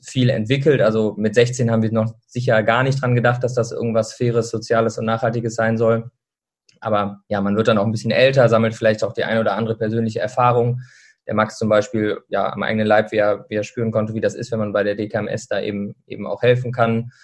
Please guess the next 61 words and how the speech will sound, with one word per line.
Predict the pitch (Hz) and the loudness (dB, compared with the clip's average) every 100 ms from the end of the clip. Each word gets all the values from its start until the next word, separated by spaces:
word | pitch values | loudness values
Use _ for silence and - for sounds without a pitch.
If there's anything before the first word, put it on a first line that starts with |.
| - _ _ | -20 _ _
Oder | 107 | 0
ich | 90 - | 0 0
auch | 110 | -2
durch | - 123 - | -4 -6 -2
persönliche | 110 113 110 - | 0 0 0 -2
Erfahrungen | - 107 107 | 2 2 2
innerhalb | 101 110 104 | 0 -2 -2
der | 104 | -2
Familie, | 117 110 120 113 | -2 0 2 2
was | 107 - | 2 -2
das | - | -4
Thema | 113 107 | 0 0
Krebs | - 131 127 | 0 -2 -2
angeht. | 110 113 113 104 | -2 0 -2 -2
Und | 104 | -4
da | 98 | -2
sind | 107 | -2
wir, | 104 | -2
glaub | 104 101 | -2 -2
ich, | 101 | 0
beide | 104 110 | 2 2
dann | 107 101 | 0 -2
sehr | 104 104 101 - _ | 0 0 0 -6 _
sensibilisiert | 107 110 107 104 104 123 139 | -4 -2 -2 -4 -2 -2 0
worden. | 135 135 139 143 139 - _ _ _ _ _ _ _ | 2 4 4 0 -2 -14 _ _ _ _ _ _ _
Und | 120 113 110 - _ | 0 2 -2 -10 _
dann | - 113 113 110 - | 2 4 4 0 2
war | 110 | 6
bei | 110 | 6
uns | 107 107 | 6 4
beide | 110 | 4
das | 113 110 | 4 2
Bewusstsein | 113 117 139 - 135 127 127 127 - - | 0 -2 -2 0 2 4 2 0 -4 0
da, | 110 135 | 2 4
dass, | 117 127 - | 2 0 -6
dass | 107 117 | -4 2
wir | |
da | 107 | 2
vielleicht | 113 107 90 | 4 0 0
irgendwas | 113 104 | -2 0
in | 110 | 0
die | 135 | 0
Richtung | 151 143 143 | 0 0 2
machen | 143 143 135 | 2 0 2
wollen. | 139 139 139 | 4 6 4
Und | 113 | 2
dann | 117 120 | 2 2
kam | 123 127 | 2 2
tatsächlich | 123 117 127 131 | 2 2 0 0
die | 127 127 | -4 -2
konkrete | 123 110 131 127 | -2 0 0 0
Idee | 110 107 120 135 | -2 0 0 2
während | 127 127 123 | 2 2 2
meines | 113 110 | 0 0
Praktikums | 127 127 127 131 127 | 0 0 -2 0 0
bei | 123 | 0
den | 113 110 | 0 -4
S | 120 | -2
O | |
S | 110 - | -2 -2
Kinderdörfern, | 139 147 147 151 156 151 156 | 0 0 2 0 0 -2 -2